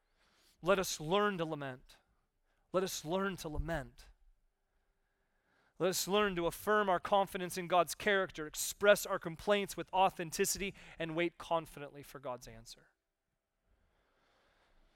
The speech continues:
And so I want to finish our time together in this way. I want to pray a prayer of lament over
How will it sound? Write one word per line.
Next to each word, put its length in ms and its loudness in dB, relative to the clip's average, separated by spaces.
And 100 -10
so 140 2
I 100 12
want 200 6
to 80 0
finish 480 0
our 120 6
time 360 2
together 340 0
in 80 -4
this 240 -4
way. 360 -2
I 80 4
want 160 2
to 40 -4
pray 420 2
a 60 2
prayer 320 -2
of 140 -4
lament 540 -2
over 540 -8